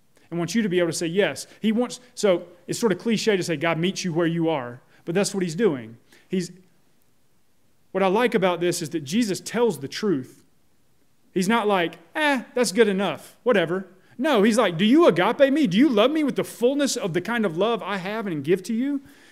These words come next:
And he can't say yes, he has to say no. But then he asks him for everything he's got. "Do you love me with all the love that you can give me at present?"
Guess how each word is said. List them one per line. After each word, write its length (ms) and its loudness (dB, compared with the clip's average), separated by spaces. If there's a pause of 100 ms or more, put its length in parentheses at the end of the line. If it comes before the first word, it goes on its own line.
(100)
And 160 0
he 80 2
can't 320 -4
say 160 0
yes, 360 0
he 100 0
has 140 2
to 100 -6
say 220 -2
no. 380 -4 (1160)
But 280 0
then 520 2 (1700)
he 180 4
asks 180 2
him 120 -4
for 140 -4
everything 440 -2
he's 180 -8
got. 320 -10 (3000)
"Do 120 -4
you 80 2
love 220 6
me 120 0
with 160 0
all 160 2
the 120 0
love 220 0
that 120 -2
you 100 -4
can 220 -4
give 260 0
me 220 -2
at 100 -6
present?" 460 -10